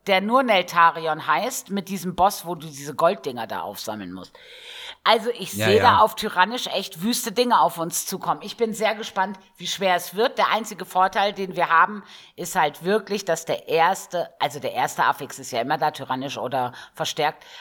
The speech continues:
Speaker 1: aber dann der zweite Affix ja erst mit sieben auf Schlüsselstein Stufe sieben und der dritte und letzte Affix ja erst in Anführungszeichen bei vierzehn kommt.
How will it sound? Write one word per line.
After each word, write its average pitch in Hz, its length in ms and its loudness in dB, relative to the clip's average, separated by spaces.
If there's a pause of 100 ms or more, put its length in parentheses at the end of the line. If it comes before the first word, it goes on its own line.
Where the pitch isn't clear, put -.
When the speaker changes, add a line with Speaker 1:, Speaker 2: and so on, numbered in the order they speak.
(100)
Speaker 1:
aber 165 220 2
dann 160 200 0
der 143 160 -4
zweite 170 400 0
Affix 175 340 -2
ja 160 80 -2
erst 127 320 -4
mit 139 180 -12
sieben 208 760 -2 (540)
auf 165 380 -2 (100)
Schlüsselstein 165 680 -6
Stufe 165 320 -12
sieben 202 480 -4 (400)
und 175 360 -2
der 147 200 2
dritte 247 520 0
und 170 240 -4
letzte 202 520 0
Affix 151 600 0 (320)
ja 165 340 6 (140)
erst 147 420 0
in 180 140 -6
Anführungszeichen 147 960 -4
bei 139 160 0
vierzehn 220 520 -2
kommt. 165 360 -2